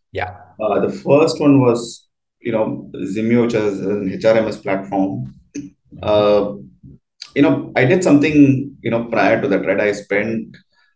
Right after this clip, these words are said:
Speaker 2: between the first covid wave and, and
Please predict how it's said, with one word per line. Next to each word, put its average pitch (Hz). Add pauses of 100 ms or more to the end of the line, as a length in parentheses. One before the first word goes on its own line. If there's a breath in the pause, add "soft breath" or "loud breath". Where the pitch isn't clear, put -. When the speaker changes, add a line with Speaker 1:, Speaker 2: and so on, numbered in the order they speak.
(100)
Speaker 2:
between 143
the 131
first 123 (140)
covid 113
wave 107
and, 98
and 95